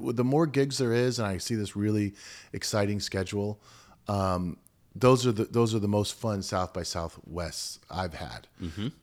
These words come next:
Speaker 1: Um, I played one, I was in two bands for a while. I was in, uh, Radar Brothers and Dengue Fever for probably about, um, maybe two or three years. I was in both bands together.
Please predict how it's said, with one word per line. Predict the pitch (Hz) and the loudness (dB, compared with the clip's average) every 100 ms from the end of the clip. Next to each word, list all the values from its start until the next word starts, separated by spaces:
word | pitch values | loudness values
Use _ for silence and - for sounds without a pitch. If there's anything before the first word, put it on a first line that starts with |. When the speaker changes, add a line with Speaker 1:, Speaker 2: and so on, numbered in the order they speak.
| - | -4
Speaker 1:
Um, | 98 92 90 - | 0 0 -2 -2
I | 110 143 | 2 2
played | 170 - 135 101 | 2 2 2 2
one, | 98 110 120 107 104 | 0 2 2 2 2
I | 117 | 2
was | 139 | 2
in | 131 | 2
two | - 135 | 0 0
bands | 120 104 92 | 2 2 0
for | - 95 | -4 -4
a | 82 | -2
while. | 82 85 | 0 0
I | 98 | 0
was | 110 107 | 0 0
in, | 101 95 - - | -2 -2 -8 -6
uh, | 104 | -2
Radar | 98 117 120 110 | 2 4 4 2
Brothers | 98 90 85 85 - - | 2 0 0 -4 -8 -6
and | 104 107 98 | -2 -2 0
Dengue | 104 104 101 | -2 -2 -2
Fever | - 107 85 80 80 - - - - - - | -2 -2 -2 -4 -6 -12 -20 -20 -20 -20 -18
for | - 117 | 0 0
probably | 104 - 160 170 170 170 | 2 0 0 0 0 2
about, | 135 110 101 98 98 _ _ - _ _ | 2 2 2 2 -2 _ _ -20 _ _
um, | 110 107 101 98 95 - - | 0 2 2 2 0 -4 -4
maybe | 127 131 | -2 0
two | 123 196 | 0 2
or | 190 | 2
three | 165 147 | 4 6
years. | 139 107 80 - - | 8 8 6 -4 -6
I | 98 | -4
was | 95 | -2
in | 92 | 0
both | - - | 2 0
bands | 101 95 90 - | -2 -2 -2 -6
together. | 90 95 87 78 | -2 -2 -2 -4